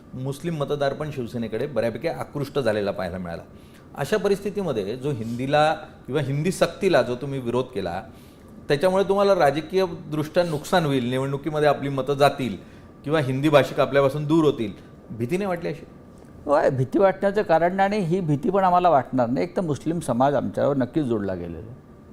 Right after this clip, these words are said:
Speaker 2: मुस्लिम समाजाचा आणि हिंदीशी काही संबंध नाही आहे, एक लक्षात घ्या. हिंदी भाषिक इथे राजस्थान, मध्य प्रदेश, उत्तर प्रदेश, हरि-, हरियाणा, बिहारचे लोक इथे राहतात <coughs>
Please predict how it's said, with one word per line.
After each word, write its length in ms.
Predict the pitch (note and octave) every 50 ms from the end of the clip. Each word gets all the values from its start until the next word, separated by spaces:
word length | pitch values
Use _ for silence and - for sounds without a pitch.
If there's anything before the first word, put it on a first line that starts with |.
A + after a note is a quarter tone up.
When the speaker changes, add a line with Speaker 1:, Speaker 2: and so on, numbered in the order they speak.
| - - - - - - - - - -
Speaker 2:
मुस्लिम 360 | G#2+ G#2+ G2+ - - D#3 E3
समाजाचा 560 | D3 - A2+ F2+ F2 G#2+ A#2+ C#3 C#3+ C#3+ -
आणि 120 | E3 E3+ D3+
हिंदीशी 360 | C#3+ D3+ D3+ E3 D3 D3+ D#3+
काही 160 | - D3 D3
संबंध 380 | C#3 - B2 A2+ A#2 A#2 A2 G#2+
नाही 300 | G2+ F2+ E2+ E2 E2+ A#2
आहे, 160 | E3+ F#3 -
एक 140 | - B2 A#2+
लक्षात 320 | G2 F2 - - F2+ F2 - -
घ्या. 140 | - - G3+ - - - - - - - - - - - - - - - - - - - - - - - - -
हिंदी 240 | A#2 A#2 A#2 E3+ F3+
भाषिक 320 | G3 F#3+ F#3 - G#3+ G3
इथे 600 | F#3+ F#3+ F#3+ G#3 G3+ G3+ G#3 G3+ G3 - - -
राजस्थान, 760 | - A#2 A#2 A#2+ B2+ C3 B2+ - - B2+ B2 B2+ B2+ B2+ B2+ A#2+
मध्य 360 | A2 G#2 A2+ B2+ A#2+ A#2+ B2+
प्रदेश, 520 | A#2 B2 B2 A#2+ B2 B2+ B2+ B2 B2 B2 - - - - - - - - - - - - - - - - - - - - - - - - - - - - -
उत्तर 340 | G#2 G2+ - - C3 A#2+
प्रदेश, 680 | A#2 - B2+ A#2 G#2+ B2 B2+ B2+ B2+ C3 C3 B2 - - -
हरि-, 500 | - - - G2+ - - - - - - - - E5+ -
हरियाणा, 420 | B2+ B2 B2 B2 A#2+ A#2+ C#3 C#3+
बिहारचे 420 | - - A2+ A#2+ B2+ C3 - - C#3+
लोक 140 | C#3 C#3+
इथे 200 | D#3+ E3 D#3+ F3+
राहतात 360 | E3+ E3 E3 E3 - E3 D3 C#3 - - - - - - - - - - - - - - - -
<coughs> 40 | -